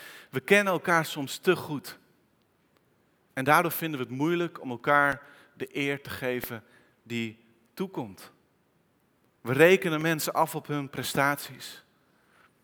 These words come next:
Deze mensen ergerden zich ook aan Jezus. En ergernis leidt tot gebrek aan eer. Wie denk je wel dat je bent? Ik heb het letterlijk wel, bijna letterlijk horen zeggen.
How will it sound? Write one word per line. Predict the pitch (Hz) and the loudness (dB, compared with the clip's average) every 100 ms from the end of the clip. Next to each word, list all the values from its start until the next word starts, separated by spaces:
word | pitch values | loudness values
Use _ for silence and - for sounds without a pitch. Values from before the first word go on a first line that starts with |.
| _ _ _ - | _ _ _ -6
Deze | 135 160 | -4 0
mensen | 180 175 - | 0 0 0
ergerden | 170 190 185 190 175 | 4 4 2 -2 -2
zich | 160 - | -2 -2
ook | 127 120 | -2 -2
aan | 113 | -2
Jezus. | 107 104 - - - - - _ - | -2 -4 -8 -14 -16 -16 -20 _ -16
En | - 131 - | -8 -8 0
ergernis | 180 190 - 185 180 - - - - | 2 2 0 -4 -6 -8 -12 -20 -2
leidt | 147 170 170 | 2 4 2
tot | 151 - | -4 -8
gebrek | 139 127 156 156 - - | -6 2 2 2 -10 -10
aan | - 139 | -6 -4
eer. | 160 139 110 | 0 0 0
Wie | 110 104 | -6 -2
denk | 143 170 - | 0 0 -2
je | 170 | 0
wel | 165 160 165 156 - - _ _ _ _ _ _ | 2 4 2 -2 -14 -20 _ _ _ _ _ _
dat | 123 - | -12 -8
je | |
bent? | 110 117 98 - - _ _ _ _ _ _ _ _ _ _ _ _ _ _ _ _ _ _ _ _ _ _ _ _ _ - | -4 -4 -6 -16 -20 _ _ _ _ _ _ _ _ _ _ _ _ _ _ _ _ _ _ _ _ _ _ _ _ _ -10
Ik | - | -4
heb | 127 | -4
het | 120 | 4
letterlijk | 127 160 165 156 | 6 6 2 -4
wel, | 143 147 135 123 - _ _ _ _ _ _ _ | 0 0 0 -4 -14 _ _ _ _ _ _ _
bijna | 131 151 135 | 0 0 -2
letterlijk | 131 - 113 | -4 -6 -14
horen | 120 113 110 | -8 -8 -6
zeggen. | 113 104 - | -8 -8 -10